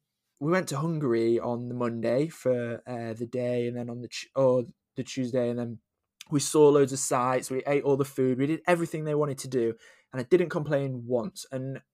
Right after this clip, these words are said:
on the, we then flew home Wednesday, had a nice meal Wednesday night.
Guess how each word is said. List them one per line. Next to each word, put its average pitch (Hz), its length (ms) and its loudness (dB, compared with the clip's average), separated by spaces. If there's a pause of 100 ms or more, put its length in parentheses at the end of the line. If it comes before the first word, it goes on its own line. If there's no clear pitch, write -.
(140)
on 170 420 -4 (420)
the, 139 460 0 (640)
we 131 60 -2
then 131 460 -4
flew 175 220 8
home 160 140 8
Wednesday, 147 760 2
had 139 140 -2
a 139 40 -4
nice 139 220 -2
meal 139 200 2
Wednesday 139 300 0
night. 127 560 2